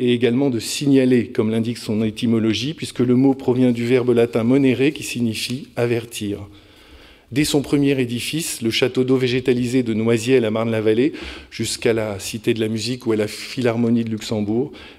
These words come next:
les créations de Christian de Porzenparc ont toujours posé cette question du rapport au monument. « Toute architecture engage une vision de la ville », écrit-il.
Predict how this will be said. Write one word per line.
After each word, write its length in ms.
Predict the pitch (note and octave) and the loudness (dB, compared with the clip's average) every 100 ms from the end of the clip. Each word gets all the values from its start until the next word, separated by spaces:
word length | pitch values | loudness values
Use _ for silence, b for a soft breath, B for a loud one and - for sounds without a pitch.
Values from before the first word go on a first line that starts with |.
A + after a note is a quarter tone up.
| _ | _
les 80 | A2 | -8
créations 720 | - C#3+ C#3 C#3 - C#3+ C3+ | 0 2 4 2 0 2 2
de 140 | A2+ A#2+ | 0 -6
Christian 320 | - B2 B2+ | -6 -4 -4
de 60 | A#2+ | -2
Porzenparc 640 | A#2 A#2+ A2 C3 C#3+ - | -4 -2 -2 -4 -4 -6
ont 80 | G#2+ | -6
toujours 360 | A#2 A#2+ C#3 | -4 -4 -4
posé 300 | - A#2+ C3+ | 0 0 0
cette 220 | B2+ A2+ - | -2 -4 -4
question 400 | A2+ - C#3+ C3+ | -6 -2 -2 -2
du 100 | G2+ | -4
rapport 400 | A#2 A#2+ B2+ A#2 | -6 -2 0 0
au 60 | |
monument. « 440 | A2 A2 G#2+ F#2+ F2+ - - b b b b b b b b _ | -2 -2 -4 -6 -10 -16 -20 b b b b b b b b _
Toute 220 | D#3+ - | -4 0
architecture 960 | E3 - D#3+ - C#3+ - D#3+ F3 F3+ E3+ - - | 0 0 -2 -2 -4 -6 -2 2 0 -2 -14 -6
engage 340 | C3 C3+ D3 C#3+ | -2 0 0 0
une 120 | C3 | -2
vision 260 | C3 C#3 | 0 0
de 80 | C#3 | 2
la 100 | C3+ | 2
ville », 280 | C3+ C#3 A#2 | 2 -2 -2
écrit-il. 560 | G#2+ - G#2 - A2 | -2 -6 -8 -6 -6